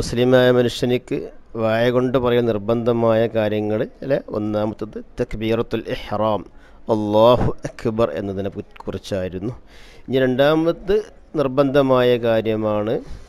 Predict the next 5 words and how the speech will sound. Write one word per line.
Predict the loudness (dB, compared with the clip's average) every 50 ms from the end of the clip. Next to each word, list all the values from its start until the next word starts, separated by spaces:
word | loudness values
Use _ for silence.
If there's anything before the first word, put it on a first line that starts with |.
| -20 -20 -20 -20 -20 -20 -18 -6 -2
ഫാത്തിഹത്തുൽ | 2 2 4 2 2 0 -4 -4 -4 -6 -4 -2 -2 -2 -2 -2 -6
കിതാബ്. | -8 -6 -4 -4 -4 -4 -6 -10 -14 -16 -16 -16 -16 -18 -20 -20 -20 -20 -20 -20 -20 -20 -20 -20 -20 -20 -16 -14 -14 -4 2
ഫാത്തിഹ | 2 2 2 2 -2 -4 -2 0 0 0 2
സൂറത്താണ്. | 2 2 2 2 0 -2 -4 -6 -6 -6 -8 -12 -12 -14 -14 -18 -20 -20 -20 -20 -20 -20 -20 -2 4
ഫാത്തിഹ | 6 6 6 6 2 -2 -2 2 2 2